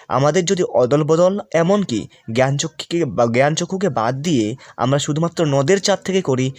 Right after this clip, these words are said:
তাতেই কিন্তু আমাদের যথেষ্ট। তার জন্য বন্ধুরা দেখতে পাচ্ছ আমি প্রশ্নগুলো নিয়ে উপস্থিত হয়েছি, তো একটা একটা করে দেখাচ্ছি। দেখো এবার এই প্রশ্নটি কিন্তু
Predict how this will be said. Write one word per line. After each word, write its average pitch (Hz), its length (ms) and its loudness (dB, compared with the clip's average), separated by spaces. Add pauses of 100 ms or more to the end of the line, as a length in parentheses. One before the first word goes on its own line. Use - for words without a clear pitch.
(160)
তাতেই 139 240 -2
কিন্তু 160 260 -4
আমাদের 120 300 0 (140)
যথেষ্ট। - 360 -4 (280)
তার 156 120 2
জন্য 185 180 -2
বন্ধুরা 165 260 0
দেখতে 160 220 -2
পাচ্ছ 180 160 0
আমি 165 100 0
প্রশ্নগুলো 151 380 -2
নিয়ে 123 220 0 (120)
উপস্থিত 135 380 -6
হয়েছি, 151 340 0 (340)
তো 131 80 0
একটা 135 260 0
একটা 151 120 0
করে 135 120 2
দেখাচ্ছি। 135 280 -4
দেখো 123 120 -2
এবার 107 140 -6 (1900)
এই 208 120 2
প্রশ্নটি 208 300 -2
কিন্তু 208 180 -2